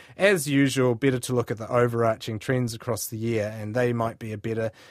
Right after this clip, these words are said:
indicator of whether the game is on and it's changed and the election is really gonna be dynamite. You know, if two polls can change everything,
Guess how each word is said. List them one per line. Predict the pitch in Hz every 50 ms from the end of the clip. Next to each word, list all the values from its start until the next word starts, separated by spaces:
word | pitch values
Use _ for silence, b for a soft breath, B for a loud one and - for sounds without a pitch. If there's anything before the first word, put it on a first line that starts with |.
| B B
indicator | 135 127 113 123 - - 123 117 113 113 107
of | 117 117 127
whether | 151 160 156 156
the | 135 143 139
game | - 170 165 165 165 160 160
is | 151 139 160
on | 160 156 151 147 139
and | 127 123
it's | 127 123 - -
changed | - - 170 160 156 151 147 131 -
and | 131 127
the | 127 131
election | 139 151 143 135 - 143 135
is | 123 120 -
really | 135 131 127 123
gonna | 123 131 123 123 113
be | 110 120 117
dynamite. | 113 - 127 127 127 123 123 123 120 120 120 117
You | 127 123 123
know, | 123 123 127
if | 120 -
two | - 160 156 143
polls | - 156 147 139 -
can | - 139
change | 127 - 143 147 143 143 151
everything, | 143 147 139 135 147 147 147